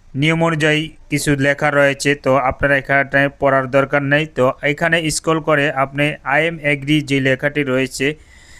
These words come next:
"I agree", এখানে আপনি ক্লিক করবেন। তো মোটামুটি আপনার Gmail আইডিটা প্রফেশনালি খোলা হয়েছে। তো আপনারা চাইলে এভাবে Gmail আইডি খুলে নিতে পারেন,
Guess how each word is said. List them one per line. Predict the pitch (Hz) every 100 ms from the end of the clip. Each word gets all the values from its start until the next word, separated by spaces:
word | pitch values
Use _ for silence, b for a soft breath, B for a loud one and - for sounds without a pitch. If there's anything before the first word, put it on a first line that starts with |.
| B B
"I | 147 165 151
agree", | 143 156 165
এখানে | 143 143 139 143 151 - - -
আপনি | 123 131 139 139 139 -
ক্লিক | - 139 139
করবেন। | 139 127 127 165 - - - _ - - - - - - - - - - - - - - - - - - - - - - - - - - - b b b b -
তো | 139
মোটামুটি | 147 160 175 175 165 170
আপনার | 175 139 - 151 151 151 - - -
Gmail | 127 147 156 156
আইডিটা | 143 147 143 147 156 151 156
প্রফেশনালি | - 139 135 147 147 147 147 147
খোলা | 147 139 135 143
হয়েছে। | 139 139 135 143 165 - b b -
তো | 135
আপনারা | 135 160 160
চাইলে | 156 160 151 147 160 156
এভাবে | 135 139 135 143 151 120
Gmail | 135 135 147 143
আইডি | 135 135 139
খুলে | - 127
নিতে | 131 139 143
পারেন, | 139 135 143